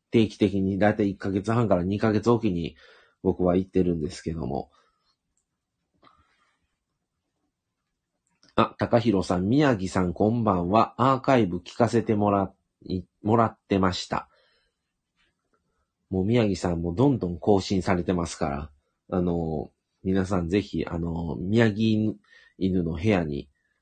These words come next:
あの、お越しください。いろんな話を、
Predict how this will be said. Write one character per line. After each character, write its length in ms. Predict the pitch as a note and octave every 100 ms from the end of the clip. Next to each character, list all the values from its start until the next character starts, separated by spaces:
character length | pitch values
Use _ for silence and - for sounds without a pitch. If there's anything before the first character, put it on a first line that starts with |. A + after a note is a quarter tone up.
| _ _
あ 140 | F2 E2
の、 420 | E2+ D#2+ A#1+ F#2
お 140 | F#2+
越 100 | F2
し 40 | -
く 100 | E2
だ 120 | E2
さ 220 | - B1
い。 240 | - - _ _ _ _ _ _ _ _ _ _ _ _ _ _ _ _ _
い 120 | -
ろ 140 | F#2+ F#2
ん 80 | G2
な 100 | F#2
話 440 | G#2+ F#2+ F2 E2
を、 220 | E2 -